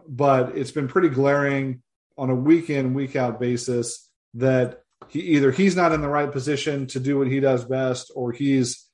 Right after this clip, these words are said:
just not playing up to his expectation. I would say, uh, it's probably both,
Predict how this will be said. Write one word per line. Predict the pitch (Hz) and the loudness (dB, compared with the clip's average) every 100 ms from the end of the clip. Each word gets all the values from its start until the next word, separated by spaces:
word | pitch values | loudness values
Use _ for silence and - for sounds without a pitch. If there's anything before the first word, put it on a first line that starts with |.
| _ _ | _ _
just | 117 160 151 | 0 0 2
not | 139 135 | -2 -2
playing | 147 139 131 | -2 -2 -2
up | 123 | -4
to | 127 | -2
his | 127 127 | -2 -2
expectation. | 120 127 120 139 131 131 123 120 _ _ _ | -2 -6 -2 -2 -2 -2 -4 -6 _ _ _
I | 131 | 4
would | 131 131 | 4 4
say, | 139 135 127 | 4 4 4
uh, | - 127 | 0 -4
it's | 120 - 131 | -4 -4 -6
probably | - 139 139 123 120 | -4 2 2 2 -2
both, | 120 131 127 127 | 0 2 2 2